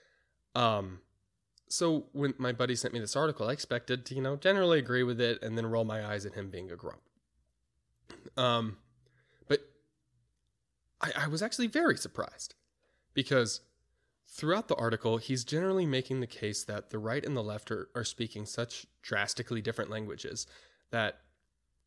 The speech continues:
it's almost impossible for them to talk right now. And generally, I agree with that point. That's kind of what I've been saying is,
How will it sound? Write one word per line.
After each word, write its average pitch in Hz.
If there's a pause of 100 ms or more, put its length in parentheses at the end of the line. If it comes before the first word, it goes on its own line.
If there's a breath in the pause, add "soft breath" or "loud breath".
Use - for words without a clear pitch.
(560)
it's 127
almost 117
impossible 107
for 120
them 104
to 107
talk -
right -
now. - (100)
And - (400)
generally, 247
I 185
agree 165
with 87
that -
point. -
That's 131
kind 160
of 135
what 131
I've 110
been 104
saying - (400 loud breath)
is, 107